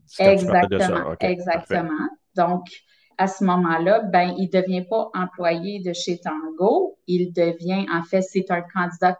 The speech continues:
Speaker 2: que l'on représente. Et, euh, il, euh, par la suite, il est engagé par, euh, par notre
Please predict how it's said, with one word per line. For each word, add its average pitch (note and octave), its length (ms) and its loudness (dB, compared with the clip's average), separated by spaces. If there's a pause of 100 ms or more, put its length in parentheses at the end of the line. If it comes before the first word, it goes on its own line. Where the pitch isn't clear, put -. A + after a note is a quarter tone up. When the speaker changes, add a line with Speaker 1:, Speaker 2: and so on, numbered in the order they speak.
(100)
Speaker 2:
que A3+ 120 0
l'on G3+ 200 0
représente. F3 580 -8 (680)
Et, A3+ 420 2
euh, F3 320 4 (100)
il, F3 280 0
euh, E3 500 -2 (380)
par E3 100 0
la D#3+ 100 0
suite, A#3 280 -10
il F#3 80 2
est F#3 120 2
engagé F3+ 760 0
par, F#3+ 300 0
euh, D#3+ 400 0 (120)
par F3+ 160 -2
notre F3 220 -4